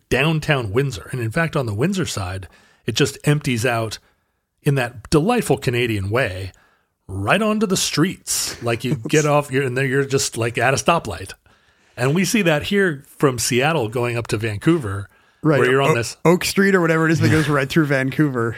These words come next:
Speaker 1: <laughs> You're on the, you're on the freeway, you know, and then you're, all of a sudden you're just, like, in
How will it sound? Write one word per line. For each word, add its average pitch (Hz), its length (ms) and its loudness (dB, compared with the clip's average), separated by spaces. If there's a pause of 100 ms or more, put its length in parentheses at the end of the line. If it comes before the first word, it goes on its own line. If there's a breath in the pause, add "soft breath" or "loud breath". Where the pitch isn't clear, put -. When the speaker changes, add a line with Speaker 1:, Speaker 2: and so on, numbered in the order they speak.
(140)
Speaker 1:
<laughs> - 160 -10
You're 175 140 6
on 214 100 2
the, 160 200 2
you're 175 180 2
on 196 100 -2
the 113 80 -6
freeway, 143 600 2
you 139 100 0
know, 160 200 0
and 151 100 -2
then 139 140 -2
you're, 139 180 -2
all 143 180 2
of 143 40 0
a 135 60 2
sudden 151 260 0
you're 120 120 -4
just, 123 220 -2
like, 107 300 -4
in 123 400 -4